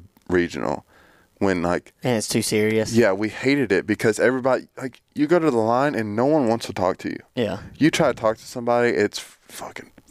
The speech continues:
Speaker 1: it was the same when I took Eli to the line in one twenty-five C.
Speaker 2: Yeah.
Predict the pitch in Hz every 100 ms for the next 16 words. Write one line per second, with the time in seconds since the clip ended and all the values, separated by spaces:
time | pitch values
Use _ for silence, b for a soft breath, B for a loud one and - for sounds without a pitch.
0 | - - - 113 101 104 104 - 127 120
1 | 101 - 113 110 110 107 101 95 92 92
2 | 90 - 98 123 92 - 87 - -